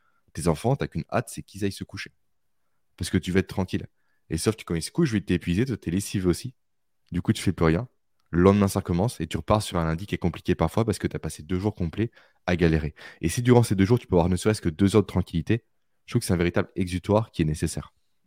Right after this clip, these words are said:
Donc, merci pour, euh, pour ces partages, euh, ces partages, David, ouais.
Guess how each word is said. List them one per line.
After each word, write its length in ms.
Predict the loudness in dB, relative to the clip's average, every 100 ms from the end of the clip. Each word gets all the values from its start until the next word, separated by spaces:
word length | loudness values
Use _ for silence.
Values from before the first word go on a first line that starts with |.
| _ _ _ _ _ _ _ -12
Donc, 140 | -4 0
merci 220 | 0 0
pour, 200 | -2 2
euh, 220 | 4 4
pour 180 | 2 -4
ces 120 | -4
partages, 380 | -4 0 0 0
euh, 240 | -2 -2 -4 -12 _ _ _ _ _
ces 140 | -10 -4
partages, 300 | 0 2 2
David, 240 | 0
ouais. 60 | -2